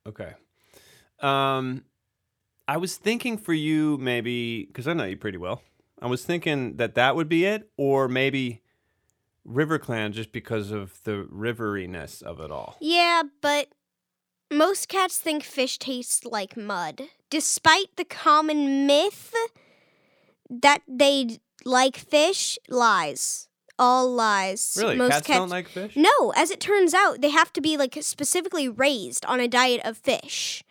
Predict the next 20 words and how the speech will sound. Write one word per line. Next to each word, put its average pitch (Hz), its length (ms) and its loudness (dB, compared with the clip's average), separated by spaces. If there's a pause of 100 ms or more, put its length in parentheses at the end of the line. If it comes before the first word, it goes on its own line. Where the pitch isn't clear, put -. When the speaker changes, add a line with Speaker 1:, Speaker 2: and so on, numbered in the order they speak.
(360)
Speaker 2:
to 311 100 2
like 240 260 2
fish. - 360 -4
'Cause 262 320 0
I, 269 260 4 (960)
all 403 320 6
of 302 80 -4
the 330 80 2
other 302 180 2
clans 302 320 2
are 262 40 -2
like, 233 200 -2
"Fish - 440 0
tastes 359 240 -4
like 269 180 -6
mud. 226 560 -2
How 262 240 -4
can 320 180 0
you, 311 140 0 (220)
how, 285 320 4